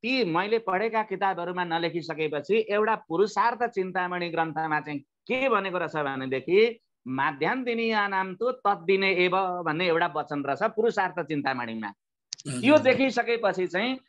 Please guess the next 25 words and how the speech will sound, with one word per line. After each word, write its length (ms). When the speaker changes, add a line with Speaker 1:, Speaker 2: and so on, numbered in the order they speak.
Speaker 1:
"अनि 480
पहिलो 340
भनौँ 240
श्राद्धाङ्ग 560
तर्पण 420
श्राद्धभन्दा 680
पहिले 300
गर्नुपर्छ" 680
भनेर 360
अराको 680
वचन 220
चाहिँ 220
मैले 280
त्यो 400
ग्रन्थ 320
थाहा 140
प-, 100
नपाएर 420
होला 240
गुरुदेव, 320
मसँग 300
धेरै 240
शास्त्र 380
किताबहरू 500
छैनन्। 460